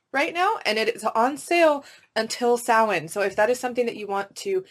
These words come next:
take advantage of, make sure you head over to round the cauldron dot com slash shop and check it out. And then I've been entertaining the idea of doing podcasts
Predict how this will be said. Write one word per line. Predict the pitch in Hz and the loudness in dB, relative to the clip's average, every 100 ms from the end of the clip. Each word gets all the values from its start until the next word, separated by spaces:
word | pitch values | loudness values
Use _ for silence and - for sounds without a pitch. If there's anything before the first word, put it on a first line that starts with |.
| _ _ | _ _
take | - 190 | -6 -4
advantage | 185 240 254 240 | 0 0 2 4
of, | 240 226 214 | 4 4 0
make | 208 202 | -4 -4
sure | - 202 | -4 -6
you | 196 185 185 | -6 -4 -4
head | 180 | -4
over | 175 180 | -6 -8
to | 175 | -8
round | 175 170 | -6 -6
the | 170 | -4
cauldron | 170 175 180 | -6 -4 -4
dot | 165 - | -6 -6
com | 180 170 | -12 -14
slash | - 160 156 151 - | -4 0 0 -4 -12
shop | - - 220 330 _ - _ - | -8 0 2 0 _ -20 _ -4
and | 202 190 190 | 0 0 -2
check | 175 156 | -6 -4
it | 156 | -4
out. | - - _ _ _ _ _ _ - | -6 -10 _ _ _ _ _ _ 0
And | 233 | 2
then | 254 | 6
I've | 254 254 | 4 4
been | 277 | 0
entertaining | 294 453 277 277 269 262 | 4 2 2 0 0 0
the | 254 | 2
idea | 220 226 208 202 202 196 196 _ _ _ _ _ - | 2 0 2 6 6 4 0 _ _ _ _ _ 0
of | 208 202 196 190 196 | 4 6 6 4 -2
doing | 190 240 262 262 254 | 0 2 4 2 0
podcasts | - 214 190 185 196 185 185 175 - _ - | -2 2 2 0 0 4 4 0 -16 _ -20